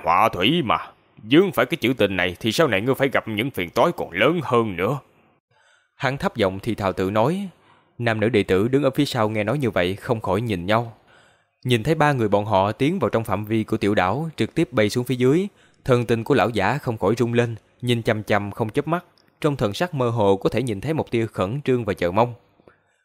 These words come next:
Nhưng vào lúc này, sau lưng bọn họ truyền đến một câu nói lạnh như băng. "Ngươi thực ra rất thông minh, không có đi mạo hiểm, nếu không cho dù bảo vật xuất thế thì bọn tiểu bối như ngươi có thể xứng đáng đoạt được sao?"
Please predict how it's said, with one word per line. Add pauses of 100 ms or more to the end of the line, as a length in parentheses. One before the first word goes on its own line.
(120)
Nhưng
vào
lúc
này, (300)
sau
lưng
bọn
họ
truyền
đến
một
câu
nói
lạnh
như
băng. (1300)
"Ngươi
thực
ra
rất
thông
minh, (180)
không
có
đi
mạo
hiểm, (240)
nếu
không
cho
dù
bảo
vật
xuất
thế
thì
bọn
tiểu
bối
như
ngươi
có
thể
xứng
đáng
đoạt
được
sao?"